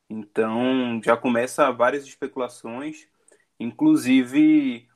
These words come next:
o próprio Nelo Campos, que foi diretor do esporte na, na atual gestão, e que tava, tava já tendo essa movimentação pra ele encabeçar uma chapa de oposição.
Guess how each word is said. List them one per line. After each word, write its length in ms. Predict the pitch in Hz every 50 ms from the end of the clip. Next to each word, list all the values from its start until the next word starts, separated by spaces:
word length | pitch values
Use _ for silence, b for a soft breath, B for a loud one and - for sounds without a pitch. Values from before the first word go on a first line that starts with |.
| _ _ -
o 100 | 120 120
próprio 800 | 117 - - 131 139 139 - 185 190 180 175 170 165 156 135 120
Nelo 380 | 123 120 120 123 135 151 156 151
Campos, 480 | - - 120 117 113 110 - 113 -
que 100 | - -
foi 260 | - - - 123 123 117
diretor 680 | 113 123 127 135 131 131 - 123 120 120 123 127 127 _ _ _ _ _ _ _ _ _ _ _ -
do 140 | 113 113 123
esporte 500 | - - - - 110 110 110 - - 113
na, 320 | 113 117 120 127 127 127
na 160 | 127 120 123
atual 260 | 131 - - 131 131
gestão, 600 | 117 131 131 135 - _ - 113 107 107 104 104 _ _ _ _ _ _ _ _ _ _ _ _ _ _
e 180 | - 110 110 -
que 920 | _ - - 120 113 113 113 117 117 117 117 117 113 113 110 104 - _
tava, 800 | - 120 113 117 127 127 127 147 147 143 143 139 135 127 - _ _ _ _ _ _ _ _ _ _ _ _ _ _ _ _ _ _ _ _ _ _
tava 300 | - 117 117 120 135 127
já 140 | 117 135 135
tendo 200 | - 147 135 135
essa 140 | 127 - 139
movimentação 720 | 131 131 131 123 131 127 123 - 127 - - 123 113 113
pra 140 | - 120 117
ele 100 | 120 120
encabeçar 480 | 117 - 123 123 123 123 - - 120
uma 100 | 123 123
chapa 260 | - - 127 117 -
de 120 | 131 120 131
oposição. 840 | 135 131 - - 139 147 143 151 156 151 - - 123 117 110 110